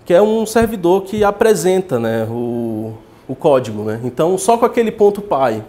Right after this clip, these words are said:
instala o G Unicorn, roda o G Unicorn com aquele ponto pai, ele já tá rodando em produção e acabou. É isso.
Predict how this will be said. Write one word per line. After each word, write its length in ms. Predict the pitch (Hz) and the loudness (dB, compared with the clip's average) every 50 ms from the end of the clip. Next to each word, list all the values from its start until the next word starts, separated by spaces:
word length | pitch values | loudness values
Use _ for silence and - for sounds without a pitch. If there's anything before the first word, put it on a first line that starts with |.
| - - | -12 -12
instala 300 | 135 127 - 185 170 190 | -10 -6 -2 -2 0 0
o 40 | 185 | 2
G 60 | 170 | 0
Unicorn, 640 | 202 190 190 196 190 - 156 131 123 117 113 110 107 - - - - - - _ - | 2 0 0 -2 -2 -2 0 0 0 0 -2 -6 -8 -10 -14 -20 -20 -20 -20 _ 0
roda 220 | - 180 185 214 | 2 2 2 2
o 20 | 180 | 2
G 80 | 208 | 2
Unicorn 480 | 202 202 190 190 - 151 139 135 135 135 | 2 2 2 -2 -2 0 0 0 0 0
com 80 | 139 | -4
aquele 200 | 139 - 147 139 | -4 -4 -4 -6
ponto 260 | 139 - 143 139 - - | -4 -4 -4 -4 -4 -2
pai, 340 | - 165 175 165 135 - - - - - - - - - | 0 2 2 2 0 -4 -6 -14 -20 -20 -20 -20 -14 -10
ele 80 | 123 123 | -4 0
já 100 | 151 160 | 0 0
tá 140 | 160 - 170 | 2 2 2
rodando 580 | 175 190 - 165 151 139 135 143 147 156 180 175 - | 4 2 2 2 2 2 2 0 0 -2 -6 -8 -8
em 80 | 147 147 | -10 -8
produção 440 | - 170 165 160 156 - - 143 | -6 -6 -8 -8 -8 -6 -4 -4
e 40 | 143 | -4
acabou. 440 | 151 - 190 175 156 135 123 113 120 123 - - 123 | -2 -2 -4 -2 -2 -2 -4 -4 -6 -10 -14 -10 -6
É 80 | 143 | -6
isso. 340 | 160 151 120 - - - | -6 -6 -8 -10 -12 -16